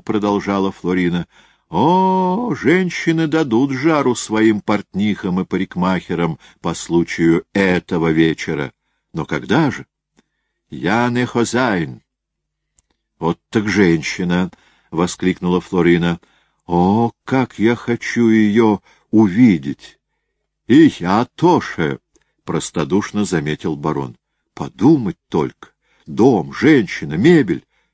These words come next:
всё будет новое!" "Даже банкир!" — сказал Дютье, "ибо, на мой взгляд, наш друг помолодел".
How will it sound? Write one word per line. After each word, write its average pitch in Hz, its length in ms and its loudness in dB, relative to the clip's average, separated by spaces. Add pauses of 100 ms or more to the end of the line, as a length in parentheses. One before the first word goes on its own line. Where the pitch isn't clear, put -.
всё - 320 0
будет 160 360 2
новое!" 110 440 2 (920)
"Даже 123 540 2
банкир!" — 113 920 0 (120)
сказал 78 540 -4
Дютье, 71 560 -6 (380)
"ибо, 95 260 2
на 92 140 2
мой 92 180 2
взгляд, 87 640 -2 (320)
наш 92 300 -2
друг 80 380 -4
помолодел". 170 920 2